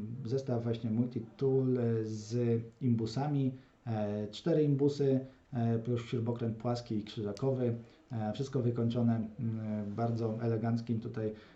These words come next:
e, właśnie taką, e, drewnianą rękojeścią. Możemy tutaj wykonać, mm, bardzo ładny grawer. Będzie taki przypalony, e, też, e, już zdecydowanie mocno wy-, em,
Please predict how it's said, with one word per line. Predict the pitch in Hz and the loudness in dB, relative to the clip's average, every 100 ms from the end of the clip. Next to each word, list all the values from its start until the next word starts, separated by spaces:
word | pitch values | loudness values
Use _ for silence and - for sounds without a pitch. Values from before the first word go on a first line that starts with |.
| - | -8
e, | 110 107 107 | -4 -2 -2
właśnie | 107 113 117 | -2 -2 -4
taką, | 113 113 | -4 -4
e, | 107 104 110 110 104 | -2 -2 -2 -2 -2
drewnianą | 113 113 120 120 110 | 0 2 2 2 0
rękojeścią. | 113 107 107 131 - 123 117 - - - | -2 0 0 0 0 0 0 -4 -12 -6
Możemy | 113 113 113 | -2 0 0
tutaj | 113 113 107 | -2 -4 -4
wykonać, | 107 120 110 107 - - - | -4 -4 -2 -4 -8 -20 -12
mm, | 120 110 107 101 | -6 -4 -2 -2
bardzo | 113 117 110 | -2 -2 -2
ładny | 113 107 101 | -2 -2 -4
grawer. | 107 110 120 117 113 117 117 - _ _ _ _ _ _ _ _ - | -2 0 0 2 0 -2 -6 -16 _ _ _ _ _ _ _ _ -10
Będzie | 117 104 | -6 -6
taki | 101 - | -8 -12
przypalony, | - - 113 98 113 113 107 - - - | -12 -10 -8 -4 0 0 -2 -10 -20 -14
e, | 110 101 98 101 | -8 -4 -4 -4
też, | 107 101 | -6 -6
e, | 113 101 113 101 104 | -4 -4 -4 -4 -6
już | 101 92 - 104 | -8 -10 -8 -8
zdecydowanie | 101 110 110 110 110 110 107 - - - | -6 -6 -6 -6 -4 -4 -6 -10 -20 -6
mocno | 113 117 113 | -2 -2 -2
wy-, | 104 107 | -2 -2
em, | 107 107 107 104 104 104 104 104 107 | -2 -2 -4 -4 -4 -6 -4 -4 -4